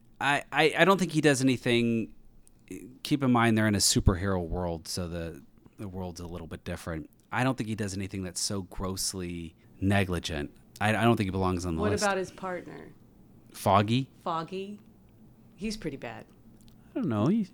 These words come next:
Speaker 3: he gets good outcomes sometimes.
Speaker 1: Yeah.
Speaker 2: Mm.
Speaker 1: The thing is that they're, they're both predicated on this, this idea of honesty, so they're not gonna lie. So whatever they do, it's all above board. I don't know how to say it, but their clientele,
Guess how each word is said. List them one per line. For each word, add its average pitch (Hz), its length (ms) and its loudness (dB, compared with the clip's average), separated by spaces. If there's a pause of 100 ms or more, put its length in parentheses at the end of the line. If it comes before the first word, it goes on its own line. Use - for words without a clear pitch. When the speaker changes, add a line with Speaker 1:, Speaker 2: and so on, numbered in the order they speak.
Speaker 3:
he 240 120 -6 (100)
gets 151 200 -2
good 98 160 0
outcomes 104 380 -2
sometimes. 110 480 -4
Speaker 1:
Yeah. 160 280 6
Speaker 2:
Mm. 202 540 -4 (340)
Speaker 1:
The 147 60 -6
thing 220 180 0
is 190 180 2
that 156 240 2
they're, 127 320 2
they're 123 160 0
both 120 340 0
predicated 110 440 0
on 95 120 -2
this, 90 200 -4
this - 320 -6
idea 95 320 -4
of 85 140 -10
honesty, 87 580 -6
so - 180 -6
they're 90 100 -6
not 87 180 -6
gonna 87 200 -8
lie. 76 400 -10
So - 160 -8
whatever 98 280 -4
they 95 140 -6
do, 85 460 -8 (240)
it's 92 180 -14
all 90 260 -4
above 82 320 -8
board. 80 420 -12 (580)
I 135 80 2
don't 143 100 2
know 143 60 4
how 127 160 4
to 107 80 0
say 113 340 2
it, 101 200 -8
but 98 280 -2 (800)
their 123 260 2
clientele, 123 880 0